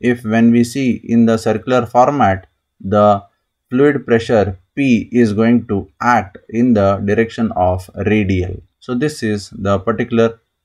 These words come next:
part of thin cylinder which is subjected to internal pressure. So let D is equals to internal diameter of the thin cylinder. So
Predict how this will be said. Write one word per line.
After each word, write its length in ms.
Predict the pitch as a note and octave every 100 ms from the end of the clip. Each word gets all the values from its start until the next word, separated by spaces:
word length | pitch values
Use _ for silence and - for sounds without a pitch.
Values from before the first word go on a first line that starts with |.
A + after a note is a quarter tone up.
| _
part 280 | - A#2+ A#2
of 360 | - F2+ F2+ _ _ _
thin 380 | A#2+ G#2+ G#2+ - _
cylinder 760 | - - A#2+ A#2+ B2 B2 C3 - _ _ -
which 220 | G#2+ A2+
is 240 | G#2+ G2+ _
subjected 720 | - A#2+ A2+ B2+ A#2+ G2 F#2 B2
to 180 | C#3 -
internal 400 | B2+ A#2 A2+ F2+
pressure. 340 | F#2 - - - _ _ _ _
So 180 | A#2
let 400 | G#2 A#2 F3 - - _ _ _ _ _ _ _ _ _ _ - - _ _ _ _ - A#2+
D 380 | A2+ D#3 G2+ G2 _ _ -
is 140 | B2 C#3
equals 380 | C#3+ A#2 G#2 -
to 280 | G#2+ G#2 -
internal 600 | A2 A2+ C3 C3 C3 B2+ - G#2
diameter 680 | G#2 A2+ A#2 A2+ G2+ A2+ -
of 260 | F#2+ F#2+ F#2+
the 400 | G2+ G2 G2 G2 -
thin 320 | A2 G#2+ G#2
cylinder. 580 | - A2+ G2 F2 F2 F#2+
So 420 | - A2 G#2 F#2+